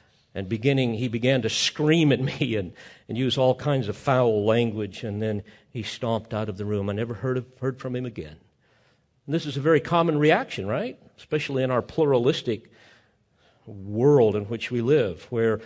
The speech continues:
all religions basically will take you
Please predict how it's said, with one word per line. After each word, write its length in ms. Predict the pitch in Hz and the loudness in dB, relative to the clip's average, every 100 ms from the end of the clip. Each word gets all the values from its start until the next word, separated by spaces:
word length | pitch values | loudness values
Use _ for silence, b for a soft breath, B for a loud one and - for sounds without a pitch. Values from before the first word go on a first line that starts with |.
| B B | B B
all 880 | - 180 226 220 180 151 131 110 107 | 6 10 12 12 12 10 8 6 4
religions 1200 | 107 120 135 107 117 104 87 80 73 71 71 - - | 2 4 2 2 0 -2 -4 -10 -18 -20 _ -20 -8
basically 640 | 113 107 113 - 98 87 | -6 -6 -10 -10 -8 -8
will 280 | 80 92 90 | -8 -8 -8
take 360 | - 113 110 - | -6 -6 -6 -8
you 260 | 90 80 | -8 -8